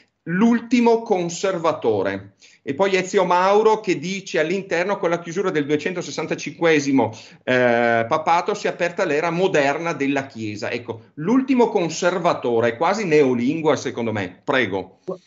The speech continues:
Speaker 2: guarda, ma in effetti vedi, Repubblica delinea proprio il pensiero, tra virgolette, del deep state, del nuovo ordine mondiale,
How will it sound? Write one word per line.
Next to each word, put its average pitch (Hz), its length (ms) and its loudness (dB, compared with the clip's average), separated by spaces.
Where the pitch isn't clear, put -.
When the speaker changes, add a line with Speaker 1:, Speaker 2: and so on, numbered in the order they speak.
Speaker 2:
guarda, 180 440 0
ma 170 120 0
in 196 60 2
effetti 214 340 -4
vedi, 180 240 0
Repubblica 185 840 -2
delinea 175 760 -2
proprio 180 720 2
il 143 180 -2
pensiero, 156 800 0
tra 139 160 -4
virgolette, 147 580 0
del 127 240 -2
deep 143 200 -8
state, 131 560 -2
del 123 160 -4
nuovo 139 220 -2
ordine 123 300 -2
mondiale, 120 580 -2